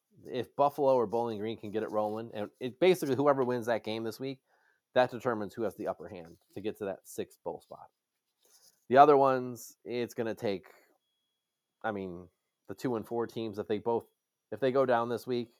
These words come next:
in the mac West, I don't really see how they have a path to, um, bowl eligibility because they're gonna have five losses already.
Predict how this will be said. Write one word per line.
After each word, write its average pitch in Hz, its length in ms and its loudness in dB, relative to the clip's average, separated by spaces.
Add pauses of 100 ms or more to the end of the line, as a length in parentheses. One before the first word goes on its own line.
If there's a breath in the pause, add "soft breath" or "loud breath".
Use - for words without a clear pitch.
in 98 80 -14
the 101 60 -8
mac 110 240 -4
West, 110 300 -2 (840 soft breath)
I 107 120 -4
don't 104 160 -4
really 95 220 -8
see 98 180 -12
how 90 160 -6
they 90 160 -8
have 87 160 -10
a 90 40 -18
path 90 360 -6 (180)
to, 87 340 -8 (1120)
um, - 420 -12 (640)
bowl 95 200 0
eligibility 85 640 -10 (680 soft breath)
because 107 240 -6
they're 98 220 -4
gonna 92 140 -10
have 85 180 -16
five 95 240 0
losses - 640 -6
already. 82 380 -18